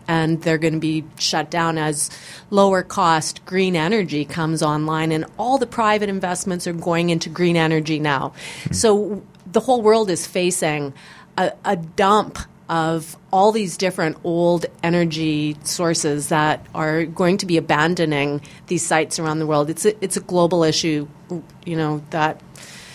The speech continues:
Speaker 1: we're gonna be paying for a long, long time, especially in the case of nuclear energy, which, you know, we d-, haven't figured out what to do with the waste,
Speaker 2: Mm.
Speaker 1: uh, which has to be isolated from the environment for a million years.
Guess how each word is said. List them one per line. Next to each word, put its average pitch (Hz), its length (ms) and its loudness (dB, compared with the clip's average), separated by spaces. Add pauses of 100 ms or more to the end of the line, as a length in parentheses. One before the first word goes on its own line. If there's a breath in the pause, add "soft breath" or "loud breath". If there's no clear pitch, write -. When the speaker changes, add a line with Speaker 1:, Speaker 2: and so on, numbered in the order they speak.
(600 loud breath)
Speaker 1:
we're 196 200 2
gonna 208 160 4
be 180 120 0
paying 170 320 0
for 160 140 -2
a 151 80 -4
long, 151 460 -2
long 147 300 -2
time, 147 320 -2
especially 233 460 0
in 165 100 2
the 156 60 2
case 156 300 -2
of 151 100 -8
nuclear 156 380 0
energy, 147 380 0
which, - 500 0
you 190 80 -4
know, 156 120 2
we 160 100 2
d-, 175 140 2
haven't 180 280 -2
figured 156 240 -2
out 143 220 0
what 160 220 0
to 170 100 -2
do 160 140 2
with 156 160 0
the 160 80 -2
waste, 151 600 -2 (160 loud breath)
Speaker 2:
Mm. 107 220 2
Speaker 1:
uh, 160 300 0
which 180 380 0
has 190 260 2
to 180 80 -4
be 156 460 0
isolated 160 520 0
from 156 180 -4
the 156 100 0
environment 143 460 0
for 156 80 -4
a 147 60 -2
million 147 460 0
years. 135 480 -4